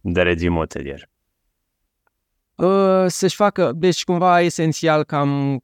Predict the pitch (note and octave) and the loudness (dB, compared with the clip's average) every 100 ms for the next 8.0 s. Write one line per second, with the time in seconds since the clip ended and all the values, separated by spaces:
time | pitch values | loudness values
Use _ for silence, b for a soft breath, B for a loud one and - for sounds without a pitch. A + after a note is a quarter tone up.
0 | _ _ - C3+ C#3 D3 - C3+ B2+ B2 | _ _ -4 0 2 2 0 0 0 0
1 | A2 A2 A#2+ B2 C#3+ C3+ C3+ B2+ A#2+ B2 | -2 -2 -4 -2 0 0 -2 -2 -2 -2
2 | - B2+ A#2 A#2+ A2+ G#2+ A2+ - D3+ - | -2 -4 -2 -2 -2 -2 -2 0 0 -2
3 | _ _ - A#2 - A2 A2 A2 G#2+ A#2 | _ _ -6 -6 2 2 2 0 0 2
4 | A2 A2 A2 A2 G2 G#2 A#2 - A#2+ - | 2 2 2 0 0 -2 -2 0 -2 2
5 | D#3+ E3+ E3 - G#2+ B2+ - _ _ _ | 0 2 0 -2 -2 -4 -8 _ _ _
6 | _ G#2 _ F#2+ B2+ C3+ C3+ C3+ C3+ C3 | _ _ _ -4 0 0 2 0 0 -2
7 | - E3 F3+ F3 D3+ D#3+ E3+ F3 - | -6 -4 -4 -2 0 0 2 0 -4